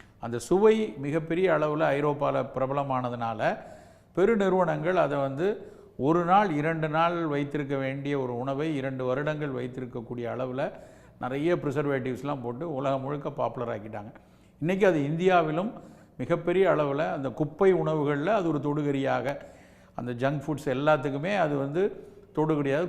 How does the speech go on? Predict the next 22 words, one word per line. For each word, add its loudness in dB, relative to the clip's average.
குறிப்பா 2
குழந்தைகள், -2
இளைஞர்கள் -4
விரும்பி -4
சாப்பிடக்கூடிய -4
உணவாக -6
மாறியிருக்கு. -8
பல 8
ஆண்டுகளாக 6
நான் -2
சொல்லிட்டு -4
வரேன், 0
அந்த -2
மயோனைஸ் -4
நமக்கு -6
தேவையில்லாத -2
உணவு. -10
இன்னைக்கு 2
என்ன 4
மாதிரியான 2
பிரச்சனை -2
கேரளா 2